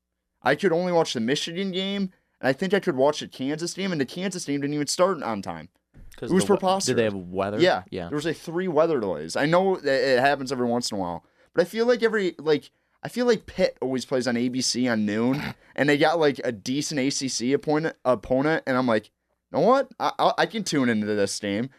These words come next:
Speaker 1: There's usually one good Big Ten game and one good A C C game. I didn't get any of that. That Big Ten game stunk.
Speaker 3: How, how do we feel about Fox's big noon Saturday?
Speaker 1: I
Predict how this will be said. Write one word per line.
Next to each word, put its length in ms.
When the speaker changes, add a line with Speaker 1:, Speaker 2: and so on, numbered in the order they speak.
Speaker 1:
There's 160
usually 220
one 300
good 300
Big 200
Ten 200
game 160
and 120
one 160
good 100
A 140
C 160
C 180
game. 160
I 80
didn't 120
get 100
any 180
of 60
that. 260
That 160
Big 160
Ten 240
game 200
stunk. 520
Speaker 3:
How, 140
how 160
do 60
we 100
feel 340
about 300
Fox's 640
big 340
noon 520
Saturday? 720
Speaker 1:
I 280